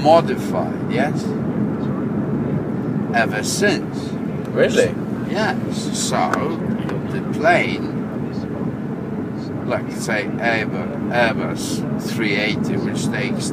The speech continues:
Speaker 1: thousand passengers, is governed by the same set of rules as the Dornier one seven from nineteen thirty-nine, yes?
Speaker 2: Yeah.
Speaker 1: Well, things have changed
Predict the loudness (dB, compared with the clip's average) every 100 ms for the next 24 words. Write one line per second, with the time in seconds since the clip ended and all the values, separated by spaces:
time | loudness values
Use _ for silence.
0 | 0 2 2 0 -2 0 2 2 0 -2
1 | -2 -2 -2 -2 -2 -2 0 0 0 0
2 | 0 0 0 0 0 0 0 0 0 0
3 | 0 -2 -2 0 2 2 0 0 -2 -2
4 | -2 -2 -2 -2 -2 -2 0 4 6 4
5 | 2 0 0 0 0 -2 -2 -2 0 0
6 | 0 0 0 0 0 2 4 6 4 2
7 | 2 4 4 4 2 2 4 2 0 -2
8 | -2 -2 -2 0 0 0 0 -2 0 0
9 | 0 0 4 6 6 4 0 0 0 -2
10 | -4 2 4 4 2 -6 -6 -6 -6 -6
11 | -4 -4 -4 -6 -4 -2 -2 -2 -2 -2
12 | -2 -2 -2 0 0 0 -2 -4 -6